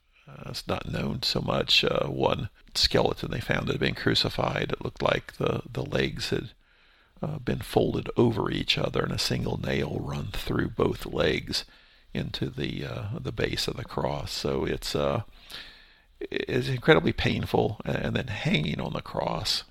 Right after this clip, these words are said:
is just a terrible way to die. There's, uh,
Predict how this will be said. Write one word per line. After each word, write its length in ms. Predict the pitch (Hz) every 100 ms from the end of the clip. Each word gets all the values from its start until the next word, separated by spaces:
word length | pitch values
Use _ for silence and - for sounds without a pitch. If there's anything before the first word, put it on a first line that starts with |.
| - -
is 520 | - 73 - - - -
just 300 | - - -
a 280 | 78 78 - - _ _ -
terrible 420 | - - 123 -
way 180 | - -
to 100 | -
die. 440 | - - - - - _ _ _ _ _ _ -
There's, 420 | - - - -
uh, 300 | - - -